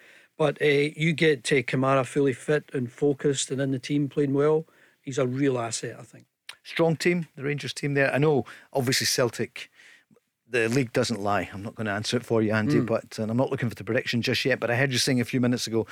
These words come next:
Speaker 2: you don't think Celtic will lose the game.
Speaker 1: No.
Speaker 2: But for the Rangers fans, you know, there'll be fifty thousand there, or forty, forty-nine thousand. There'll be, what, seven or eight hundred, uh, Celtic fans. They're going and they're looking for this run to continue, four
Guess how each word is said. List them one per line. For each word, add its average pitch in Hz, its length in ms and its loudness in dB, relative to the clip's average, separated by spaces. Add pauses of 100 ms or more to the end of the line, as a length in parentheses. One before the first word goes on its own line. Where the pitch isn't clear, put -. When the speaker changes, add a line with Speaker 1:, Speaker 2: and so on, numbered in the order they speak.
(120)
Speaker 2:
you 117 80 -2
don't 127 140 0
think 110 200 -2
Celtic 113 280 -4
will 101 140 -6
lose 143 280 0
the 113 100 -6
game. 117 280 -2 (100)
Speaker 1:
No. 123 280 -2
Speaker 2:
But - 140 -2
for 180 100 0
the 170 120 0
Rangers 226 300 0
fans, 143 300 -2
you 131 60 -4
know, 135 60 0
there'll - 80 0
be 120 40 -2
fifty - 320 -4
thousand 117 400 0
there, 113 220 0
or 87 40 -4
forty, 117 540 -4
forty-nine 123 520 0
thousand. 127 420 0
There'll 110 80 -4
be, 107 200 -4 (220)
what, 110 140 -4
seven 147 240 2
or 123 100 6
eight 123 140 4
hundred, 113 400 -4 (500)
uh, 110 180 -2
Celtic 127 440 -2
fans. 120 340 0 (380)
They're 160 120 0
going 165 380 2
and 160 100 0
they're 135 80 4
looking 160 300 2
for 139 420 2
this 127 300 0
run 139 260 2
to - 60 0
continue, 160 480 0
four 147 520 0